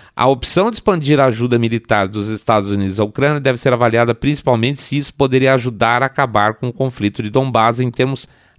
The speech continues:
aceitáveis, em vez de simplesmente pelos custos que impõe a Moscou.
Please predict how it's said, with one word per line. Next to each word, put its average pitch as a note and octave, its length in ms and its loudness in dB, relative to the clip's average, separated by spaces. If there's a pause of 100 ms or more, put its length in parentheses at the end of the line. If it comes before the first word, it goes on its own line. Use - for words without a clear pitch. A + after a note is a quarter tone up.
(120)
aceitáveis, C#3+ 840 0 (400)
em C#3+ 120 -2
vez C3 260 2
de A#2 100 -2
simplesmente C#3+ 760 -2
pelos B2+ 300 2
custos B2 440 -2
que - 80 -2
impõe A2 500 0 (100)
a A2 120 -6
Moscou. A#2 520 0